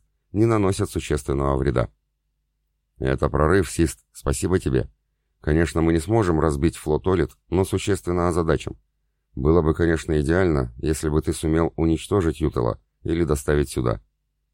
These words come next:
"Илья, ты с ума сошёл? Сист сделал больше, он сделал невозможное". С раздражением перебила Альбина Илью, зло на него посмотрев.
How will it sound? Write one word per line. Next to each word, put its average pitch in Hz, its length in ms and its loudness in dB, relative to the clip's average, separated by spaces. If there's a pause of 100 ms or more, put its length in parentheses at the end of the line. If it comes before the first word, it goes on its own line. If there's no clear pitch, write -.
(320)
"Илья, 69 420 0 (340)
ты - 80 -4
с - 100 -4
ума 85 180 2
сошёл? 64 420 -6 (380)
Сист - 420 -4
сделал 80 440 2
больше, 80 440 0 (160)
он 78 160 2
сделал 82 340 2
невозможное". 78 760 0 (460)
С - 120 -10
раздражением 78 720 2
перебила 80 480 4
Альбина 71 420 2
Илью, 85 400 0
зло 73 300 0
на 85 60 2
него 73 240 2
посмотрев. 64 520 -4